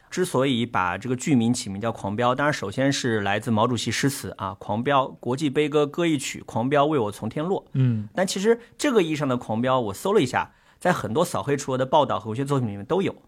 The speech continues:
Speaker 1: 这个不稀奇。还有一个层面上的狂飙，我觉得是他第一次在公共舆论场里面用，是这部剧带起来的，就是过去的若干年的中国的城市化的建设、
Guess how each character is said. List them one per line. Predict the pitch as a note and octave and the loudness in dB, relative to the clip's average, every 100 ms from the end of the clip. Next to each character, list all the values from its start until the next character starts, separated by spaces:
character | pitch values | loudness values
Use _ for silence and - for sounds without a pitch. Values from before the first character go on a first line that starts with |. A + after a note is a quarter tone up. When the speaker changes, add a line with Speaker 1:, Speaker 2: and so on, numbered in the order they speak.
| _ _ | _ _
Speaker 1:
这 | - | 2
个 | F#3 | 2
不 | C3 | 2
稀 | B2 C3 | 0 -2
奇。 | A#2+ - - _ _ _ _ | -2 -6 -12 _ _ _ _
还 | - G3 | 2 4
有 | C4 | 4
一 | |
个 | F#3+ | 2
层 | - | 0
面 | B2 | 0
上 | C3 | 0
的 | A#2+ | -2
狂 | G#2+ A2 | -4 0
飙， | B2 A#2+ | 2 2
我 | G#2+ | 0
觉 | G#2 | -4
得 | A2+ | -6
是 | B2 | -4
他 | B2+ C#3 | 0 2
第 | C3+ C#3+ | 0 -4
一 | E3+ | -8
次 | - B2+ | -6 0
在 | B2+ A2+ G#2+ - - | 2 2 0 -6 -8
公 | E3 | -2
共 | F3 D3+ | 2 2
舆 | A2+ | 4
论 | C3+ | 2
场 | C3 G#2 G#2+ | 0 -2 -2
里 | |
面 | G2+ F#2+ | 0 2
用， | B2 - _ - | 2 0 _ -14
是 | - | -6
这 | B2 C#3 | 0 0
部 | C#3+ | 0
剧 | E3+ | 2
带 | D#3 A2 | 2 2
起 | - | 0
来 | F2 | -6
的， | F#2 - - _ _ | -10 -20 -20 _ _
就 | C3 | -6
是 | |
过 | C#3+ F3+ D3+ | 0 2 2
去 | - D3+ | 0 -2
的 | B2 A2+ | 0 0
若 | D#3 | 2
干 | C#3 C#3+ | 4 4
年 | B2+ | 4
的 | A#2+ | 0
中 | A2+ C#3 | 2 2
国 | B2 | 4
的 | A#2+ | 0
城 | - | 0
市 | A#2+ | -2
化 | D3 B2+ | 0 0
的 | |
建 | B2 B2+ | 2 2
设、 | F#2 - | 0 -6